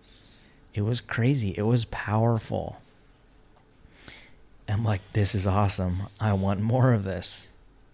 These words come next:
So whenever I would feel that, I would, I would focus on it,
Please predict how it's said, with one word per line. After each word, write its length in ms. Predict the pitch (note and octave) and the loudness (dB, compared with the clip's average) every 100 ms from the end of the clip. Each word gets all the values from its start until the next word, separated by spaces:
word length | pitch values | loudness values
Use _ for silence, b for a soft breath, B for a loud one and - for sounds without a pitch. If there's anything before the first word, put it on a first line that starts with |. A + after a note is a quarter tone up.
| _ b b b b b b | _ b b b b b b
So 640 | - C#3 B2 A#2+ A#2+ B2 - - - - - - - _ - | -4 0 2 2 0 -2 -8 -18 -20 -20 -20 -20 -20 _ -6
whenever 360 | C3 C#3+ E3 | 0 2 4
I 60 | C#3+ | 4
would 180 | C3 G#2+ | 4 0
feel 380 | - C#3+ E3+ | -2 0 2
that, 340 | B2 F#2+ G2+ - - - _ _ - b b b - | 0 0 -2 -4 -12 -20 _ _ -20 b b b -16
I 180 | - A#2 | -4 0
would, 340 | A2 A2 A2 B2 - | 2 0 0 -4 -8
I 100 | A2 | -2
would 200 | A2+ A#2+ | 0 0
focus 460 | - D#3 D#3+ C3+ - | -2 0 0 0 -2
on 200 | F#2+ F2 | -4 -6
it, 120 | - | -10